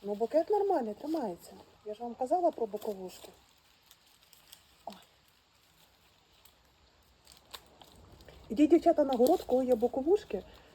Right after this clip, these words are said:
обривайте, обривайте, робіть букети. Центральну квітку, що цвіла, викидайте, а ту собі майструйте.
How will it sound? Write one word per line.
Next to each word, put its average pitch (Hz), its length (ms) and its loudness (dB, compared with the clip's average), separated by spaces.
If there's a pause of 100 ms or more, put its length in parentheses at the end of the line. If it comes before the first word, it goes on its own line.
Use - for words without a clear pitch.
(600)
обривайте, 208 680 -2
обривайте, 285 460 2
робіть 262 260 -2
букети. 190 440 0
Центральну 320 420 4
квітку, 277 380 0
що 269 180 2
цвіла, 262 440 2 (320)
викидайте, 415 560 2
а 220 280 0 (2000)
ту 381 80 -4
собі 226 280 -14
майструйте. 214 640 -10